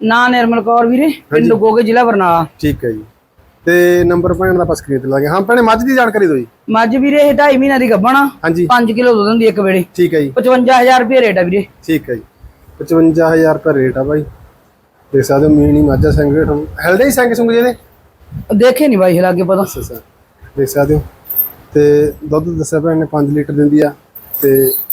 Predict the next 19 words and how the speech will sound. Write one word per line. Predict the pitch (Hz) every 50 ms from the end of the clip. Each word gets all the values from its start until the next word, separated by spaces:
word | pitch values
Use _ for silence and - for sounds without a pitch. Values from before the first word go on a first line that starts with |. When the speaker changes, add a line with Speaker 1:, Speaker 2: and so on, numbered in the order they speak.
| - - -
Speaker 2:
ਗੱਭਣ | 143 147 151 165 175 165
ਆ। | 160 160 160 - _ _ _ _ _ _ _ _ _ _ _ _ _ _ _ _ _ _
ਚੈੱਕ | 139 123 - -
ਕਰ, | 139 135 143 147 139 135 - - - - - _ _
ਕਰ | - 143 135
ਸਕਦੇ | - 147 143 151
ਹੋ | 143
ਲੇਵਾ | 143 143 139 143 143
ਲੂਆ। | 147 143 147 160 - - - _ _ _ _ _ _ _ _ _ _ _ _ _ _ _ _ _ _ _ - 160
ਠੀਕ | 165 147 151 170
ਹੈ | 165
ਜੀ। | 160 156 131 - - _ _ _ _ _ _ _ _ _ _ _ _ _ _ _ _ -
ਤੇ | 139
ਜਿਸ | 131 139 147 139 -
ਕਿਸੇ | - 147 - 151
ਨੇ | 147 147
ਪਾਲਣੀ | 139 151 147 139 139 139 143 143
ਆ | 143
ਤਾਂ | 135 147 143